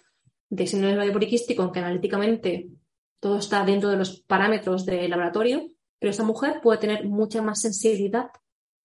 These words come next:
a nivel, eh, por ejemplo, facial, los, eh, folículos pilosos, mucha más, em, pues esto, facilidad para convertir ciertas hormonas y que aparezca la sintomatología,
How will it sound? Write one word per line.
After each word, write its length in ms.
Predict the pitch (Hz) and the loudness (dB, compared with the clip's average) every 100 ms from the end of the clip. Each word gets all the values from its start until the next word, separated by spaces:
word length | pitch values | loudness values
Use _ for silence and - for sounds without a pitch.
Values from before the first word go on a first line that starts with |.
| _ - | _ -10
a 120 | 196 | -2
nivel, 440 | 185 196 202 202 _ _ - | 0 0 -2 -8 _ _ -10
eh, 120 | 190 | -6
por 100 | 185 | -4
ejemplo, 260 | - 185 165 | -2 -4 -4
facial, 640 | - - - 233 254 - _ _ _ _ _ - | -10 -8 2 2 2 -6 _ _ _ _ _ -6
los, 280 | 190 185 - | -4 -4 -6
eh, 260 | 190 180 175 | -4 -2 -2
folículos 380 | 190 196 185 - | -2 0 -4 -2
pilosos, 720 | 185 226 240 226 233 - - _ _ _ | 0 0 0 -4 -6 -10 -18 _ _ _
mucha 240 | - 208 214 | -4 -2 0
más, 420 | 190 190 - _ - | -2 -2 -10 _ -6
em, 640 | 190 185 185 180 175 - - - _ - _ | -4 -2 -2 -4 -4 -8 -10 -18 _ -20 _
pues 160 | - 190 | -10 -8
esto, 180 | 190 180 | -6 -6
facilidad 540 | 190 190 190 202 226 - | -4 -2 0 0 -4 -2
para 260 | 214 220 | -2 0
convertir 640 | 202 185 180 - 226 220 233 | 0 0 -2 -4 -2 2 2
ciertas 340 | - 202 202 | 0 -8 -6
hormonas 460 | 226 233 254 302 320 | -2 -2 -2 -4 -6
y 120 | 226 | -8
que 60 | 196 | -6
aparezca 320 | 196 180 - | -6 -8 -6
la 60 | 214 | -2
sintomatología, 840 | 233 208 190 160 156 - 262 214 | -2 0 -2 -2 -4 -4 -2 -2